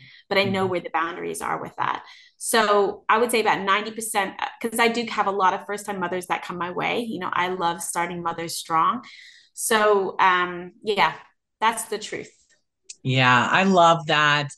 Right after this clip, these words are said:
Speaker 2: All right. Anything else you wanna add? I, I,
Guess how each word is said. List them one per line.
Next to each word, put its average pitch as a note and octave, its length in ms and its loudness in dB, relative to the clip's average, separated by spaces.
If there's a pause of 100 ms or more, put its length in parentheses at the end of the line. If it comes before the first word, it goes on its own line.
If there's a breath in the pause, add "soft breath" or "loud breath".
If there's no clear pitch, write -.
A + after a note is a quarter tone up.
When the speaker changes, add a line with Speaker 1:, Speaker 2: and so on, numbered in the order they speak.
(260 loud breath)
Speaker 2:
All G#3 200 2
right. A#3 360 2
Anything C4 560 -2
else G#3 380 -4
you A#3 100 -4
wanna A3 300 -4
add? F#3+ 540 0
I, F3+ 280 -6
I, F3 120 -6